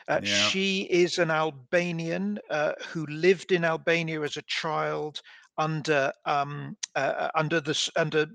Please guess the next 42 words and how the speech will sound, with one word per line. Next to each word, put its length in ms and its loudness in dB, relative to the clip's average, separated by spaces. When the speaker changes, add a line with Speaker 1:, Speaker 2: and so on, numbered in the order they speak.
Speaker 1:
basically 300 -2
Soviet, 440 0
uh, 520 0
domination. 640 -2
Speaker 2:
Under 260 6
Speaker 1:
Uh, 200 12
Speaker 2:
un-, 140 6
Speaker 1:
uh, 100 -2
Speaker 2:
uh, 220 4
Uncle 360 6
Hodja, 460 4
as 100 2
she 240 -4
Speaker 1:
I, 60 8
Speaker 2:
called 240 4
Speaker 1:
I, 40 2
Speaker 2:
it, 120 -2
and 140 0
she 100 0
was 160 2
on 160 8
the 80 4
Speaker 1:
indeed. 120 2
Speaker 2:
show. 300 8
It's 140 0
a 60 -2
wonderful 460 4
book, 320 0
isn't 220 -4
it, 140 -8
really? 220 4
Speaker 1:
Oh, 220 8
Speaker 2:
And 80 4
Speaker 1:
I, 40 8
Speaker 2:
she's 100 6
Speaker 1:
I'm, 120 6
Speaker 2:
a 40 -2
Speaker 1:
I'm 80 4
so 60 4
Speaker 2:
tremendous 180 6
Speaker 1:
pleased. 220 2
Speaker 2:
interview. 180 -10